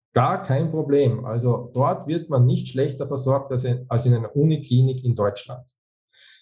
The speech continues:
Wenn man sich allerdings von der Hauptstadt entfernt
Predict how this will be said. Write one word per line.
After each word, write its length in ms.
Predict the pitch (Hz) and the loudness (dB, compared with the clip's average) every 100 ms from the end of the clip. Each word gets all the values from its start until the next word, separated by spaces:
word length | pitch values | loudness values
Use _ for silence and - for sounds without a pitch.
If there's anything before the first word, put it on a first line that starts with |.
| _ _ | _ _
Wenn 220 | 143 202 | 2 4
man 160 | 185 127 | 2 2
sich 200 | 143 135 | 0 0
allerdings 460 | 147 147 175 175 | 0 2 0 0
von 140 | 156 131 | 0 2
der 240 | 127 123 | 0 0
Hauptstadt 680 | 123 131 - - 123 120 - | -4 -8 -10 -2 0 0 0
entfernt 760 | 123 - 123 131 190 226 - | 0 2 0 0 -2 -4 -12